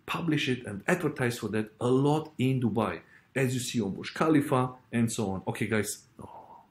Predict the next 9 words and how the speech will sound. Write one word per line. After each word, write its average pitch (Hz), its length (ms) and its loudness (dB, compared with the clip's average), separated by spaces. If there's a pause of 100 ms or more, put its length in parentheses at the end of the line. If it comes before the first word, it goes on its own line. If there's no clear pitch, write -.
(100)
twenty-six - 480 -6
minutes 104 240 2
again. 87 240 -8 (140)
Wow. 76 220 -10 (360)
Okay, 143 380 8 (100)
it's 143 140 4
more 190 160 12
than 196 140 12
enough. 170 340 10